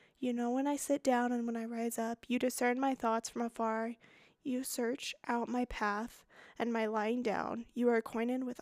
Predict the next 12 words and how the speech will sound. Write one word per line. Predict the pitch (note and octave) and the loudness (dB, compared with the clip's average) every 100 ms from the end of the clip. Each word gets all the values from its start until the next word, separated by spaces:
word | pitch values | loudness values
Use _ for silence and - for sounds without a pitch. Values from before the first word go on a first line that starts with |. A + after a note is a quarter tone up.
| - | -2
all | G#3+ A3 | 0 2
my | A#3+ B3 | 2 2
ways. | A#3 G#3+ - - - - - - - - | 2 0 -2 -6 -10 -14 -20 -20 -20 -4
Even | B3+ C4+ C#4+ | 0 2 4
before | C4+ - B3+ | 4 4 4
a | A3 | 4
word | A3+ G#3+ B3 | 4 2 2
is | B3+ | 0
on | A#3 | 0
my | A#3 A3+ | 0 -2
tongue, | - G#3+ G#3+ G3+ | -2 -2 -2 -2
behold, | G#3 - C4 B3 A3+ | -4 -2 0 2 0